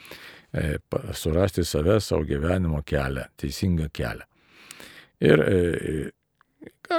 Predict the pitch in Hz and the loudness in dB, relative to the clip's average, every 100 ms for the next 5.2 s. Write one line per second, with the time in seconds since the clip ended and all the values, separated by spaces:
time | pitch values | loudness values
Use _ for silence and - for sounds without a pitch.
0 | 349 320 240 202 180 110 117 117 92 67 | 0 0 2 4 4 2 0 0 2 0
1 | 65 64 - 147 127 110 104 104 101 - | -4 -4 2 2 2 0 2 2 0 -2
2 | 69 73 - 147 58 55 53 - - - | -4 -4 -2 0 2 2 2 0 -2 -2
3 | 95 - 98 87 80 - - - - - | -2 0 0 0 -2 -4 -4 -4 -2 0
4 | 156 117 95 - 85 - - 85 87 78 | 2 2 0 -2 -2 -2 -2 0 0 2
5 | 78 98 | 2 0